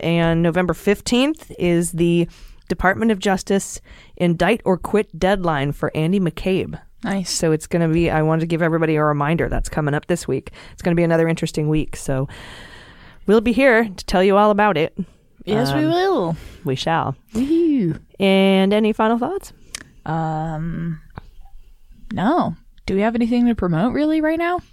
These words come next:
Speaker 1: No, just, uh, our
Speaker 2: Patron, patronage?
Speaker 1: Yeah, become a, become a patron because you're
Speaker 2: Yeah.
Speaker 1: gonna get video access pretty soon. That's not gonna be made to the public. You get ad-free episodes of the Daily Beans still,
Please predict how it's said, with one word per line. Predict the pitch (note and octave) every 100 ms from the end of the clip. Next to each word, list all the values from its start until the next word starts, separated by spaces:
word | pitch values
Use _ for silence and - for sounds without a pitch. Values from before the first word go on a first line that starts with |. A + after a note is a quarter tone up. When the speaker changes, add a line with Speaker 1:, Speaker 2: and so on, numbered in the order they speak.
| - - - - -
Speaker 1:
No, | E3+ F3 G#3+
just, | F3+ - -
uh, | F#3 E3+ E3+
our | E3 E3+
Speaker 2:
Patron, | F3 E3+ - A3 A3+ A#3 A#3+ - - _ - -
patronage? | - F3+ G3 A3+ A#3+ B3 - - -
Speaker 1:
Yeah, | F4+ A#4 F#4+ D#3
become | - C#4 D4
a, | - G#3+
become | C4 D4+ D#4+
a |
patron | D#4+ F3 - B2 B2
because | E3 F3+
you're | F3+
Speaker 2:
Yeah. | G#3
Speaker 1:
gonna | G#3
get | G3+ F#3+ -
video | - G3+ G#3
access | F#3+ - G3+ -
pretty | G#3+ G3
soon. | - F#3+ F3+ F3+
That's | D#3+ -
not | E3 D3
gonna | E3+
be | D#3+ D#3+
made | D#3 D3+
to |
the | D#3+
public. | - D#3 E3 -
You | F3
get | E3+ - - - -
ad-free | F#3+ F3+ - F#3
episodes | F3 - - F3+ F3 E3+
of | F3+
the | E3+
Daily | F3 E3+ E3+
Beans | E3+ E3+ E3+ -
still, | - E3+ E3+